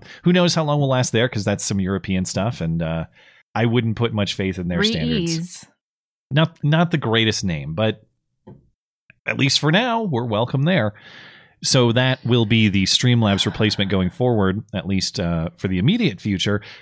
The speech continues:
Speaker 1: And as if we needed any more proof that Streamlabs is just making it up as they go along.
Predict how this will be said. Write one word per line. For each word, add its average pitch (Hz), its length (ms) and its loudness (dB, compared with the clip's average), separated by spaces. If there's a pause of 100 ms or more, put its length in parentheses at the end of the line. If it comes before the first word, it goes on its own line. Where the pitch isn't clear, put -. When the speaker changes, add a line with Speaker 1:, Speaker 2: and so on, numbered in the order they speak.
(140)
Speaker 1:
And 127 320 2 (680)
as 143 180 2
if 190 140 0
we 175 100 2
needed 156 280 0
any 131 160 0
more 110 200 -2
proof 104 260 -4
that 95 140 -4
Streamlabs 101 500 -2
is 95 80 -4
just - 240 -4
making 98 460 0
it 90 100 2
up 92 240 0
as 92 140 -4
they 87 120 -2
go 85 220 0
along. 80 460 -2